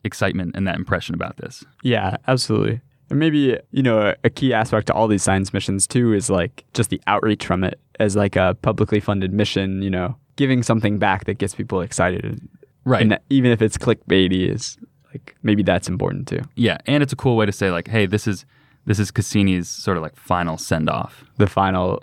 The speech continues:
Speaker 2: yeah, like, Cassini's Requiem,
Speaker 1: Yeah,
Speaker 2: like,
Speaker 1: like, this is what
Speaker 2: on par
Speaker 1: Cassini
Speaker 2: with
Speaker 1: heard
Speaker 2: Mozart.
Speaker 1: as it was flying into Saturn, or as it was getting closer and closer to Saturn.
Speaker 2: That's cool. It
Speaker 1: So
Speaker 2: is, yeah,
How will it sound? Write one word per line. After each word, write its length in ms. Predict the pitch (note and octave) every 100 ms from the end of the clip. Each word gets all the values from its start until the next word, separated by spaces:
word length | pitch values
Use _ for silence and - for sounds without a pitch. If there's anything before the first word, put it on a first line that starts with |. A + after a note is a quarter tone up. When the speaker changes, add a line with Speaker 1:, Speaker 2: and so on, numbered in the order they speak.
| -
Speaker 2:
yeah, 280 | A#2+ G2 F#2
like, 320 | F#2 - -
Cassini's 580 | - G2+ G#2+ G2+ F#2 F2
Requiem, 540 | F2+ D#2+ E2+ G2 - A2+
Speaker 1:
Yeah, 80 | A2+
Speaker 2:
like, 120 | F#2 -
Speaker 1:
like, 20 |
this 160 | B2+ C3+
is 140 | A2
what 120 | A2
Speaker 2:
on 60 | F#2
par 160 | G2+ F2+
Speaker 1:
Cassini 120 | G#2+
Speaker 2:
with 80 | G2
Speaker 1:
heard 320 | F#2 A2+ G#2
Speaker 2:
Mozart. 180 | F#2 -
Speaker 1:
as 160 | F#2+ F#2+
it 100 | E2
was 140 | F#2
flying 440 | - G2+ F#2 F2+ F2+
into 260 | F2 -
Saturn, 580 | D2 D#2 D2+ D2+ G2 G#2+ - _ -
or 80 | F#2+
as 140 | G2
it 40 | G2
was 140 | F2+
getting 220 | G2 F2+
closer 300 | - F2 -
and 60 | E2
closer 260 | - - -
to 80 | -
Saturn. 400 | - F2 F2+ A2 _ -
Speaker 2:
That's 200 | A2+ -
cool. 280 | - - - -
It 100 | B2
Speaker 1:
So 60 | B2
Speaker 2:
is, 200 | G#2+ G#2 - G#2
yeah, 300 | G#2 -